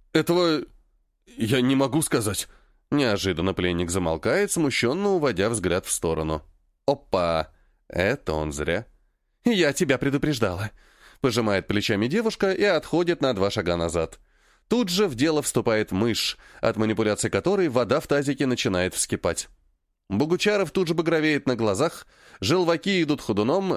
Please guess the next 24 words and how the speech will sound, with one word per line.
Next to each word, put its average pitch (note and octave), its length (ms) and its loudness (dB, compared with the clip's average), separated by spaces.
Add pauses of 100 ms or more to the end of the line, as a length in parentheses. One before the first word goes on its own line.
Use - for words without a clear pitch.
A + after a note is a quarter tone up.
(100)
вены F3 320 0
вспучиваются B2+ 720 -2
на G#2 100 0
шее. E2 420 -2 (580)
Ага, E3+ 520 0
мало G3+ 460 0
кому F3+ 220 0
понравится D3+ 540 0
держать B2 360 0
ступни G#2+ 380 0
в - 80 -6
кипятке. E2 500 -4 (1000)
"О, D3+ 340 4
молчишь G#3+ 800 2
все C#3+ 220 2
еще, B2 240 2
паскуда D3+ 420 0
такая! D3 500 0 (520)
А B3 120 4
может, A3+ 320 0
тебе G#3 320 0
и F#3+ 40 0
фишпилинг A3 680 0
организовать? C#3 760 0